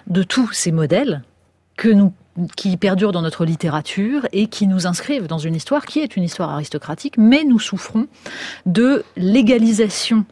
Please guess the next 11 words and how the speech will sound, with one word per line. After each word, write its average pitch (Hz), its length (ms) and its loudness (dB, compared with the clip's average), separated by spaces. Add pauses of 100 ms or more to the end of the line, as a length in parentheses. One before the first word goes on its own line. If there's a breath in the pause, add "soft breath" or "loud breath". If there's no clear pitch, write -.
des 175 180 -6
conditions 175 640 -2 (540 loud breath)
que 226 100 -2
provoque 254 360 0
la 226 100 2
démocratie. 196 520 2
Cela 277 340 2
dit, 190 300 0
là 240 180 2
où 226 140 2
je, 170 580 -2